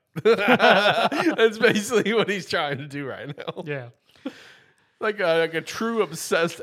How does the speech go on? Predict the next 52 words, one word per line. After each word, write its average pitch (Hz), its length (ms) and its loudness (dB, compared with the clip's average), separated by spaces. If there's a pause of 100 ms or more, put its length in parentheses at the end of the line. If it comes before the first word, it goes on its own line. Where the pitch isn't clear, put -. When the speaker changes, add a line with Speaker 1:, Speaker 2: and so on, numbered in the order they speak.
Speaker 1:
ex-girlfriend. 135 1000 -8
Speaker 2:
Yes. - 100 -14
Speaker 1:
Like, 160 320 -10
Jesus 190 380 -14
Christ, - 440 -16
man. 220 360 -10
<laughs> - 40 -20 (1600)
Speaker 2:
Um, 131 580 -4 (800)
yeah, 175 160 -4
and 165 80 -2
we 165 100 -4
see, 170 440 -8 (520)
which, 156 240 -4 (140)
speaking 190 240 -4
of 180 80 -4
imagery, 156 280 -4
we 143 100 -8
get 170 80 -4
a 165 60 -6
lot 147 300 -4
of 147 60 -6
the 143 80 -8
puzzle 135 360 -10
piece 120 260 -14
imagery 120 300 -10
in 120 80 -10
this 120 180 -10
episode 120 280 -10
of 117 100 -12 (320)
Speaker 1:
Love, 110 320 -4
I 110 180 0
always 117 320 -2
love 95 400 -10
the 92 60 -20
puzzle 98 300 -12
piece 101 220 -18
imagery, 95 280 -16
man. 92 240 -12
Speaker 2:
of 156 80 -6
Isagi 165 460 -4
trying 156 200 -6
to 143 60 -8
figure 151 280 -8
out 139 80 -8
what 143 100 -6
he 131 80 -6
can 131 140 -14
do 127 200 -8
and 120 180 -14
him 135 220 -12
finally 127 300 -12
realizing 120 560 -14